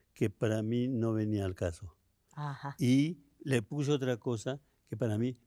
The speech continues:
Speaker 1: venía mucho al caso por el tema mismo, pero lo, lo platiqué primero con Vicente.
Speaker 2: Que es como se tienen que hacer las cosas.
Speaker 1: Claro.
Speaker 2: Oye, nos trajiste un otro segundo libro.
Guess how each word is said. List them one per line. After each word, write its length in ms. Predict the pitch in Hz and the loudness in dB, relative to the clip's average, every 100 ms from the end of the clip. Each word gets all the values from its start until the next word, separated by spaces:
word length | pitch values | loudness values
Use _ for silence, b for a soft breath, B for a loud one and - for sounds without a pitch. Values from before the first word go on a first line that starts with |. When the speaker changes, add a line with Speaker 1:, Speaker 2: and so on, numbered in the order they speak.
| _ | _
Speaker 1:
venía 320 | 123 117 127 | 0 2 2
mucho 320 | 127 139 135 123 | 4 0 2 -2
al 120 | 110 | 0
caso 400 | 127 117 127 131 b _ | -4 -4 -4 -8 b _
por 160 | 127 107 | -2 0
el 160 | 104 | 0
tema 320 | 104 139 123 123 | 2 2 2 0
mismo, 460 | 127 120 117 95 b b b _ | 0 0 -2 -6 b b b _
pero 200 | - 95 | 0 2
lo, 160 | 92 87 _ | 2 -2 _
lo 220 | - 98 | -6 -4
platiqué 440 | - 95 95 92 98 | -4 -6 -6 -8 -6
primero 380 | 107 101 101 | -8 -8 -8
con 160 | 104 110 | -8 -10
Vicente. 380 | 110 - 127 - _ | -10 -12 -14 -16 _
Speaker 2:
Que 180 | - 294 | 2 2
es 100 | 226 | 2
como 220 | - 214 | 0 -2
se 100 | 143 | -2
tienen 280 | 143 123 120 | -6 -6 -6
que 80 | - | -8
hacer 200 | - - | -10 -8
las 160 | 95 - | -10 -6
cosas. 460 | - - - - B B | -10 -10 -18 -20 B B
Speaker 1:
Claro. 100 | - | 4
Speaker 2:
Oye, 260 | 226 214 - - | 6 4 -2 0
nos 220 | 233 220 | 2 4
trajiste 540 | 233 262 262 320 294 - | 0 0 0 0 0 2
un 600 | 269 277 277 277 277 269 | 2 4 2 2 2 2
otro 680 | 233 269 262 247 240 240 240 | 4 4 4 2 2 0 -2
segundo 420 | - 202 196 202 | -6 -4 -4 -4
libro. 420 | 202 190 139 135 | -4 -6 -8 -12